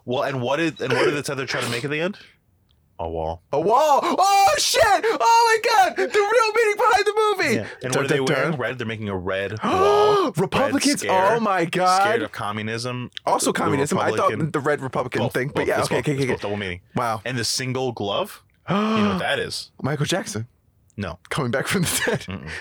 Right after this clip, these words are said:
Speaker 2: Black becoming white.
Speaker 1: No.
Speaker 2: What?
Speaker 1: Think.
Speaker 2: What?
Speaker 1: One single glove and only one hand.
Speaker 2: Masturbating?
Speaker 1: Exactly, 'cause when Bill Clinton
Speaker 2: <laughs>
Speaker 1: was getting frisky,
Speaker 2: Yeah.
Speaker 1: you know how he was holding the head?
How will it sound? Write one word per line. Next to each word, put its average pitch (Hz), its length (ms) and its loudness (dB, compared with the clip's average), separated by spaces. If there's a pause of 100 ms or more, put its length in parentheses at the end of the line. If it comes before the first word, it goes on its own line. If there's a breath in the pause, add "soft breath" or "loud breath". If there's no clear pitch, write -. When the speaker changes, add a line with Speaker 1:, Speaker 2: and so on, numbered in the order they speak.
(140 loud breath)
Speaker 2:
Black 170 200 -2
becoming 165 300 -2
white. 165 300 -2
Speaker 1:
No. 151 240 -8 (280)
Speaker 2:
What? 120 240 -2 (400)
Speaker 1:
Think. 90 260 -10 (320)
Speaker 2:
What? 110 300 -4
Speaker 1:
One 87 340 -10
single 90 420 -8
glove 87 340 -6 (140)
and 123 80 -10
only 87 220 -8
one 92 300 -8
hand. 90 400 -12 (2250)
Speaker 2:
Masturbating? 185 580 -2 (220)
Speaker 1:
Exactly, - 420 -6
'cause 87 180 -8
when 92 140 -6
Bill 98 220 -4
Clinton 90 440 -6
Speaker 2:
<laughs> - 600 -4
Speaker 1:
was 92 360 -2 (120)
getting 98 220 -4
frisky, 92 640 -6 (120)
Speaker 2:
Yeah. 110 260 -4 (380)
Speaker 1:
you 90 180 -8
know 90 240 -4
how 92 220 -4
he 92 100 -6
was 90 120 -4
holding 92 260 -6
the 85 80 -6
head? 135 300 -6